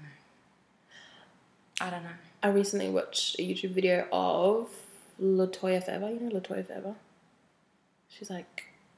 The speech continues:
Speaker 2: Canadian, Caribbean.
Speaker 1: I thought you were talking about the first member of Destiny's Child, but continue. <laughs> Who the hell was Latoya Forever?
Speaker 2: She's a famous YouTuber.
Speaker 1: Okay.
Speaker 2: She moved to Atlanta now with her husband and kids.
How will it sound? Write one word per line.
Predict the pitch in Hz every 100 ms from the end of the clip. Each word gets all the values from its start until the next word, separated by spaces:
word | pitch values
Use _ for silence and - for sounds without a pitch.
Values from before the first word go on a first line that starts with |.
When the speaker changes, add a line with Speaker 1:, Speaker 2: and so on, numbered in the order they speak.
| _ _ _ _ _
Speaker 2:
Canadian, | - 190 180 180 180 175
Caribbean. | - 180 180 175 185 - _ _ _ _ _ _ _ -
Speaker 1:
I | 185 180
thought | 170
you | -
were |
talking | - 165
about | 165 151 - - - _ _
the | 160
first | - 160
member | 165 160
of | 160
Destiny's | 156 - 165 -
Child, | - - -
but | - -
continue. | - - 175 185
<laughs> | - - - - - -
Who | 403
the | 349
hell | 294 294 269
was | 233
Latoya | 208 202 285 262
Forever? | - 202 208 180 - -
Speaker 2:
She's | - 226
a | 208
famous | - 208 208
YouTuber. | 175 190 185 - - 202 -
Speaker 1:
Okay. | - - 202 165 - - - -
Speaker 2:
She | - 202
moved | 196
to | 190
Atlanta | - 165 170
now | 165 165 165
with | 170
her | 180
husband | 180 - 175
and | 170
kids. | - 170 180 190 -